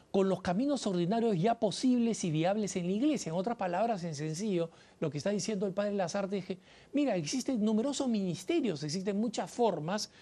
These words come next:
de reservar la Eucaristía, existen muchas formas de presidir liturgias de la palabra.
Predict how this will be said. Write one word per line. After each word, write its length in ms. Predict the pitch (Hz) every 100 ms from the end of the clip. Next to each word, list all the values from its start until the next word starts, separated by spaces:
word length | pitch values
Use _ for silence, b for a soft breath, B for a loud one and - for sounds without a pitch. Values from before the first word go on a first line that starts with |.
| B B
de 220 | 165 214
reservar 460 | 208 175 147 147 165
la 80 | 185
Eucaristía, 680 | 180 165 165 - 262 277
existen 360 | 165 - 175 165
muchas 260 | 180 190 -
formas 440 | 180 156 185 175 B B B
de 200 | 160 170
presidir 680 | 185 180 - 214 175 180 190
liturgias 460 | 175 - 165 190
de 80 | 165
la 100 | 147
palabra. 460 | 180 285 269 147